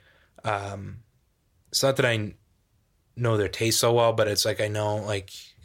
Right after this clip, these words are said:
it's like you talk to 'em enough, you kinda get what people are looking for. So there's, like, a certain type of thing that I'll always bring to Jen first. Or, you know, Andrew Lauren has been really good to me. Like, I always bring him and D J Guggenheim stuff first. Like,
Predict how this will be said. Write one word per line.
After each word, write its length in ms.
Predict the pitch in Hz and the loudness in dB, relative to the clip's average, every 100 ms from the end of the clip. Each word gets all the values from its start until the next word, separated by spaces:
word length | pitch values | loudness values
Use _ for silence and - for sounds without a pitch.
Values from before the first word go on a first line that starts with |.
| _ _ _ _ _ - - - - 120 | _ _ _ _ _ -20 -20 -20 -12 -6
it's 180 | 107 113 | -2 -2
like 140 | 110 | -2
you 60 | 110 | 0
talk 260 | 143 147 | 4 4
to 100 | 143 | 2
'em 60 | 110 | 0
enough, 200 | 104 98 | -2 -4
you 60 | - | -4
kinda 220 | 110 107 | -2 0
get 160 | 107 104 | -2 -4
what 100 | 98 | -4
people 280 | 104 104 101 | -6 -6 -6
are 40 | |
looking 300 | 107 101 101 | -4 -4 -6
for. 240 | - 104 95 | -8 -8 -6
So 120 | 110 | -2
there's, 140 | 107 | -2
like, 120 | 110 | -2
a 40 | - | -2
certain 380 | 113 107 104 98 | 0 0 -4 -10
type 260 | - 104 | -8 -8
of 80 | 98 | -6
thing 220 | 110 101 | -6 -6
that 100 | 101 | -6
I'll 80 | 101 | -6
always 480 | 101 104 101 95 - _ _ _ _ _ _ _ _ | -4 -2 -2 -4 -8 _ _ _ _ _ _ _ _
bring 200 | - 104 | -2 0
to 60 | 98 | 0
Jen 320 | 101 101 95 | -2 -2 -4
first. 640 | 95 95 90 - - - - | -6 -8 -6 -6 -6 -10 -10
Or, 440 | 110 101 101 101 101 | -4 -4 -2 -6 -6
you 120 | 104 | -6
know, 220 | 98 101 - | -6 -6 -4
Andrew 320 | 120 107 104 | -2 0 0
Lauren 400 | 101 101 101 98 | 0 0 -2 -4
has 100 | 95 | -8
been 180 | 101 101 | -10 -8
really 200 | 101 98 | -8 -8
good 160 | 101 98 | -8 -8
to 80 | |
me. 220 | 101 98 95 | -10 -10 -10
Like, 180 | 95 | -8
I 40 | 101 | -8
always 160 | 101 | -8
bring 180 | 95 101 | -6 -8
him 120 | 98 98 | -8 -8
and 80 | |
D 100 | 98 | -6
J 160 | 101 101 | -6 -8
Guggenheim 500 | 98 98 98 95 95 | -10 -12 -12 -10 -8
stuff 280 | - 82 95 | -8 -8 -14
first. 380 | - 87 - - | -14 -8 -8 -8
Like, 260 | 101 95 | -12 -14